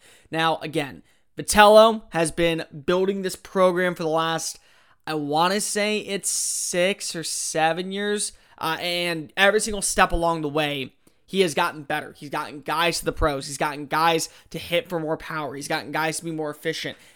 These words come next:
And now Tennessee is actually a powerhouse in baseball. Why is this important? Because much like Texas A and M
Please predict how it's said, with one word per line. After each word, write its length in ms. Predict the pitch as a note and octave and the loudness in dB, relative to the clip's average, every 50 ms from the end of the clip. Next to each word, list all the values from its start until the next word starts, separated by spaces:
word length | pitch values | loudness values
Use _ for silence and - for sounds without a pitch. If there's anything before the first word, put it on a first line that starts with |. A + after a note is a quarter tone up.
| - | -10
And 180 | - D3 D#3 D#3 | -8 -6 -2 0
now 280 | D#3 D#3+ E3 E3+ F#3 | 2 4 6 6 6
Tennessee 580 | F3+ - G3 F#3+ F3+ F3+ F3 - E3+ E3+ E3 D#3+ | 4 2 0 -2 -2 -2 -4 -2 -2 -2 0 -2
is 100 | D#3 C3+ | -2 -2
actually 380 | D3 D3 D3+ D3+ - - D#3 C#3 | -4 -4 -4 -4 -4 -4 -4 -4
a 60 | C3 | -4
powerhouse 680 | - - - D#3+ D#3 D#3 C#3+ C#3+ C#3+ C3+ C3+ C3+ - | -2 -2 0 0 2 0 -2 -4 -4 -6 -6 -6 -8
in 80 | C#3 C3+ | -8 -6
baseball. 580 | C#3+ C#3+ C#3 C#3 - - - - - - - _ _ _ _ _ _ _ _ _ | -4 -4 -4 -6 -8 -12 -14 -14 -14 -14 -18 _ _ _ _ _ _ _ _ _
Why 320 | _ - D#3 F3+ G3 G3 G#3+ | _ 0 4 6 8 10 10
is 160 | G3+ F#3+ D#3+ | 8 6 4
this 180 | F3+ E3+ D3+ E3+ | 2 2 2 0
important? 480 | D#3 C#3+ D3 D3 - - G#1+ G1+ - _ _ _ _ _ _ | 0 0 -2 -2 -4 -4 -8 -14 -20 _ _ _ _ _ _
Because 540 | - D#3+ D#3+ F3+ F3 E3 E3 D#3+ D3+ - - - _ _ _ | -8 -6 -2 0 2 2 4 2 0 -2 -6 -10 _ _ _
much 440 | - D3 D#3+ E3+ F#3 G#3 A3+ A3+ - | -10 -6 -2 4 8 8 8 10 8
like 140 | B3+ A#3 A3 | 6 4 4
Texas 340 | - A3+ G#3+ G#3 - F3+ F3 | 4 4 4 4 2 0 0
A 160 | G#3 G3 F#3+ | 0 0 2
and 100 | F3 E3 | 0 0
M 360 | E3 D#3 C#3+ C#3+ C3+ C3+ E3 | 0 0 -2 -4 -6 -10 -14